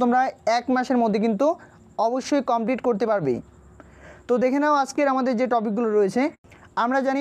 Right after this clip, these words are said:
ডাব্লিউবি কনস্টেবলের এক্সামে প্রিলিমসে তোমাদের থাকবে জিকে বা জেনারেল নলেজ, তার সঙ্গে থাকবে সিএ বা কারেন্ট অ্যাফেয়ার্স, এবং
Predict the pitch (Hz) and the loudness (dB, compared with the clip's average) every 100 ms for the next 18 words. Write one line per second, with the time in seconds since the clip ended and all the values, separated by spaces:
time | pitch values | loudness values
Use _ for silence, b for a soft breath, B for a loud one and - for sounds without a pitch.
0 | 277 233 226 262 269 247 247 - 262 262 | 0 -2 -2 -4 -4 -2 -2 0 0 2
1 | 247 202 233 233 320 B - - 262 277 | 2 2 0 -2 -4 B -20 -2 2 2
2 | 285 302 277 254 254 247 220 196 180 202 | 2 2 0 2 2 2 0 2 2 0
3 | 262 262 220 226 180 175 214 247 262 240 | 0 0 0 0 0 0 0 2 2 2
4 | 240 254 - B B - 220 226 254 254 | 0 -2 -6 B B -2 -2 0 0 2
5 | 254 226 240 - 247 233 247 240 208 226 | 2 0 -2 2 2 2 0 0 0 0
6 | 247 247 262 262 - B B B - 220 | -2 -2 -2 -2 -6 B B B -4 -2